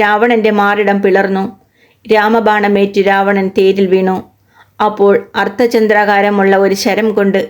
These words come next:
രാവണന്റെ കിരീടവും മുറിച്ചു വീഴ്ത്തി. രാവണനോട് രാമൻ അരുളി ചെയ്തു, "ഞാൻ അനുവാദം തരുന്നു. അങ്ങ് വല്ലാതെ ക്ഷീണിച്ചിരിക്കുന്നു. ഇപ്പോൾ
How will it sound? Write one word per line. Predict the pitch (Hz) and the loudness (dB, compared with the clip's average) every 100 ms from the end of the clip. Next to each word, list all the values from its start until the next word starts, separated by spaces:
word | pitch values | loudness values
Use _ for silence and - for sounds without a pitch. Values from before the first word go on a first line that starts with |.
| - | -2
രാവണന്റെ | 196 202 220 202 196 | 0 2 0 0 -2
കിരീടവും | 190 202 202 226 202 202 196 | 0 0 2 2 2 2 2
മുറിച്ചു | 185 196 - | -2 0 0
വീഴ്ത്തി. | 196 190 190 196 226 - _ _ _ _ | 2 0 0 -2 -2 -14 _ _ _ _
രാവണനോട് | 233 247 269 254 240 233 | 0 2 2 2 2 2
രാമൻ | 220 214 214 220 202 | 2 0 0 -2 -4
അരുളി | 202 202 220 | -6 0 0
ചെയ്തു, | 226 202 196 190 - _ _ _ _ | 2 0 0 -2 -4 _ _ _ _
"ഞാൻ | 233 247 269 | 0 2 2
അനുവാദം | 240 262 269 254 | 2 2 2 2
തരുന്നു. | 233 220 214 202 - _ - | 2 2 0 0 -4 _ -4
അങ്ങ് | 196 220 | 0 2
വല്ലാതെ | 226 208 220 233 214 | 2 2 2 2 0
ക്ഷീണിച്ചിരിക്കുന്നു. | 208 208 214 233 202 202 202 196 196 202 _ _ _ _ | -2 0 0 0 -2 -2 0 0 -2 -4 _ _ _ _
ഇപ്പോൾ | 214 214 208 202 - | -2 0 0 0 -2